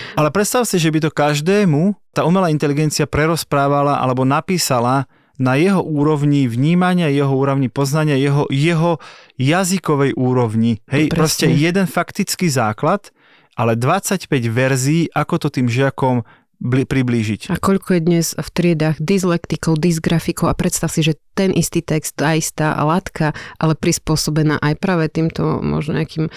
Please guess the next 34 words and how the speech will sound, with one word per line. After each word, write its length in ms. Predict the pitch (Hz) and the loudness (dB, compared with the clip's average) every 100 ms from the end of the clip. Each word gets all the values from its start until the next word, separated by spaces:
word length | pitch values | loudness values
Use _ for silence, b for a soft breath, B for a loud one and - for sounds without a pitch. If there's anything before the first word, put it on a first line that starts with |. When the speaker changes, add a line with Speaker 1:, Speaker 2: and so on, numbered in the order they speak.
| B B | B B
Speaker 2:
zdravotným 460 | 156 160 156 156 151 | -4 -2 0 0 2
nevýhodám. 460 | 147 147 156 139 | 0 -2 -2 -2
Speaker 1:
Takže 260 | 160 120 147 | 0 2 2
jedna 160 | 156 | 2
vec 160 | 160 160 | 0 0
je 100 | 147 | 0
tá 120 | 147 | -2
personalizácia. 840 | 139 131 131 143 120 113 117 - 110 | 0 -2 0 0 0 0 -2 -2 -2
Potom 360 | 151 160 196 143 | -2 0 0 0
druhý, 360 | 135 139 170 185 | -2 2 2 2
druhá 300 | 147 151 160 | 0 0 0
príležitosť, 600 | 135 131 123 127 110 - | 0 0 0 -2 -4 -6
rýchla 360 | - 156 - 175 | -2 0 0 -2
spätná 400 | - 147 - 143 | -2 -4 0 0
väzba. 500 | 113 110 127 180 190 B B B B B | 0 -2 0 -2 -2 B B B B B
A 260 | 143 160 165 | 0 2 2
I 100 | 147 | 2
nástroje 480 | 127 131 165 175 185 | 0 -2 0 2 2
môžu 300 | 151 143 143 | 2 0 -2
poskytnúť 560 | 135 - 151 139 123 - _ | -4 -2 -2 0 -2 -8 _
okamžitú 480 | 151 - 180 170 147 | -4 0 0 0 -2
spätnú 380 | - 151 - 131 | -2 -2 0 0
väzbu 240 | 131 135 | 0 0
na 100 | 143 | 0
prácu 300 | 123 135 135 | 0 -2 -2
študentov, 500 | 120 127 135 151 156 | -6 -2 -2 0 -2
čo 160 | 139 151 | 0 0
im 80 | |
umožňuje 460 | 131 143 143 139 131 | 2 2 2 2 2
rýchlejšie 460 | 135 143 175 156 135 | 0 0 -2 0 0
zlepšovať 420 | 131 131 - 143 | 0 -2 -2 -2
svoje 180 | - 131 | 0 -2
zručnosti. 580 | 120 123 - 117 - 113 | 0 -4 -4 -6 -6 -6
Zase, 360 | 110 135 - | -2 -2 -2